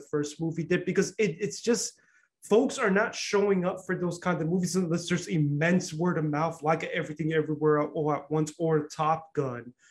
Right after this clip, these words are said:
Um, what, they're playing it safe.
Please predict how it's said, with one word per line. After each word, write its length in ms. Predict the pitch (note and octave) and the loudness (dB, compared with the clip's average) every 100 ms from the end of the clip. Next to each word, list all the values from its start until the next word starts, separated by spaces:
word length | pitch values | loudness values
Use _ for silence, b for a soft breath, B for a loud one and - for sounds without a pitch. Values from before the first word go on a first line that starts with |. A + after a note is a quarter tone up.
| b _ - | b _ -2
Um, 420 | F3+ E3 F3 - - | 2 2 0 -8 -12
what, 300 | F#3+ F#3+ G#3 G3+ G#3+ G3+ _ _ | 2 4 4 0 -8 -12 _ _
they're 480 | D#3 F#3 F#3+ F#3+ F#3+ | -2 2 4 4 -2
playing 300 | - F3+ G3 | 0 2 4
it 120 | B3+ | 0
safe. 480 | B3+ - G#3+ G3 G#3+ | -2 2 4 4 0